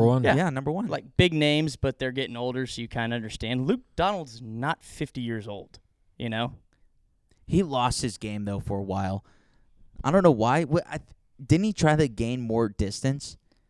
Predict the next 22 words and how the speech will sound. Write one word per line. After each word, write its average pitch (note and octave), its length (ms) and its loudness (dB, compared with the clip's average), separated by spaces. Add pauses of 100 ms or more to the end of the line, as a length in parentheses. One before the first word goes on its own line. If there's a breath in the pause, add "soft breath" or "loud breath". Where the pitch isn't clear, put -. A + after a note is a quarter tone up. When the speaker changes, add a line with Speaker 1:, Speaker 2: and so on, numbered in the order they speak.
(140)
Speaker 1:
and A2+ 140 0
that's A#2 220 2
why A#2+ 220 6
he A2 140 0
just A2 220 -4
straight A2 220 2
up G#2 100 -4
lost G2+ 220 -2
his F#2+ 120 -8
game? F#2+ 380 -8 (1200)
Speaker 3:
I, G#2+ 120 -12 (180)
I, B2 80 -6 (260)
I C3+ 160 -4
can D3+ 140 -6
only D#3+ 220 -2
assume F#3+ 260 -8
so. - 320 -14 (960)
Speaker 1:
I G#2+ 120 -2
don't A#2 140 2
know. A#2+ 240 0 (640)
Peter C#3 220 2
Uihlein, B2+ 600 0